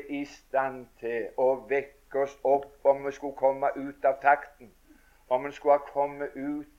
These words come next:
av den aktiviteten og ut av den tankegangen. Så står det: «Derfor, da vi kjenner frykten for Herren, så søker vi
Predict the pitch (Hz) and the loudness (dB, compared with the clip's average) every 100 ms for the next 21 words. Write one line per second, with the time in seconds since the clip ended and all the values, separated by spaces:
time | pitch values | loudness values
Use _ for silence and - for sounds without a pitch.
0 | - 147 143 143 143 135 - 143 139 - | 4 6 6 2 -2 -2 -2 -2 -2 -12
1 | 135 139 135 120 117 - - - - _ | -10 -8 -4 -4 -6 -16 -16 -16 -16 _
2 | - 123 135 139 143 139 - 139 139 135 | -2 0 0 -2 -4 -6 2 4 6 4
3 | 131 - 139 131 - 127 120 120 113 107 | 0 -4 -4 -2 -4 -4 2 0 0 -12
4 | - - - - - - 127 - - 131 | -12 -6 -6 -6 -6 -2 -2 -2 -4 -2
5 | 127 120 120 107 - - - - - - | 0 2 0 0 -6 -12 -12 -14 -14 -8
6 | - - - 135 143 147 - - 139 120 | -6 -6 -4 0 2 2 -2 -8 -4 -4
7 | - - _ _ _ _ _ _ _ 127 | -4 -16 _ _ _ _ _ _ _ 4
8 | 131 135 135 - 135 139 139 139 - - | 4 2 -6 -4 -4 -2 -2 -2 -8 -6
9 | 139 139 - _ 135 135 - 131 131 - | -6 -6 -18 _ -10 -10 -4 -2 -2 -4
10 | - 131 127 113 123 123 - _ _ _ | -2 0 0 -4 -8 -8 -16 _ _ _
11 | _ _ - 131 131 - - 131 135 135 | _ _ -8 -6 -6 -10 -6 -2 -2 -4
12 | - 131 123 131 120 | -6 -4 -2 -4 -8